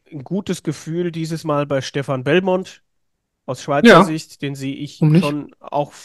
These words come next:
Speaker 1: vor einigen deutschen Namen. Äh, fänd-, finde natürlich Benjamin Drü, Reus oder Reus, äh,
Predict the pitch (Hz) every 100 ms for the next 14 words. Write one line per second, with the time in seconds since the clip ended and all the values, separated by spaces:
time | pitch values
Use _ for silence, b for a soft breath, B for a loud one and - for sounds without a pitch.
0 | - _ _ _ 156 160 156 135 151 151
1 | 151 147 139 156 - 160 147 147 156 165
2 | 156 B B B B _ _ _ 165 143
3 | 135 139 - - _ - - 151 160 _
4 | _ 180 175 160 143 160 151 - 156 165
5 | 160 160 160 156 156 151 147 151 175 175
6 | 170 165 147 - - - - 151 165 180
7 | 175 170 - 156 147 143 143 135 151 165
8 | 165 - - - 143 147 143 143